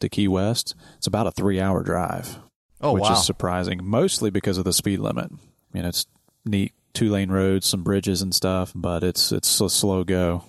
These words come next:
Speaker 1: drive through there. So if you stay in the middle, probably should have clarified this earlier,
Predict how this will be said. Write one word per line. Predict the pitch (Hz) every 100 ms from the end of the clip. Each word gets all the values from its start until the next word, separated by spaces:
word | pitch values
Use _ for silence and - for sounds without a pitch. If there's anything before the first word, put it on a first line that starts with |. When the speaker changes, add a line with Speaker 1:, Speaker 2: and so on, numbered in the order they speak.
| - - _ _ -
Speaker 1:
drive | - 90 90 -
through | 95 90
there. | 87 92
So | - 92
if | 110
you |
stay | - 120
in | 104
the | 90
middle, | 110 98 87 - _ _
probably | 95 95
should | -
have | -
clarified | 90 85 95 87
this | 90 -
earlier, | 101 95 87 87